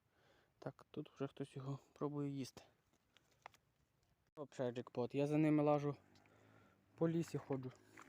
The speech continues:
до гори в долину. А він от його стоїть на дорозі.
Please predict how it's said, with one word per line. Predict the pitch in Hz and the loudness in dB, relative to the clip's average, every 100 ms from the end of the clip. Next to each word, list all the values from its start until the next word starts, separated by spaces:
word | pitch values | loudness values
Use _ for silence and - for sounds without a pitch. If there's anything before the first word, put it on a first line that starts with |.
| - | -6
до | 143 | -2
гори | 131 151 143 | 2 4 4
в | |
долину. | 139 139 135 135 - _ _ _ _ _ - _ - - - | 2 0 0 -4 -8 _ _ _ _ _ -20 _ -20 -16 -8
А | 190 185 | 0 2
він | 175 165 | 4 2
от | 147 | 2
його | 151 139 | 0 -2
стоїть | - 143 | -4 -2
на | 147 | 0
дорозі. | 139 151 170 147 | 2 2 2 0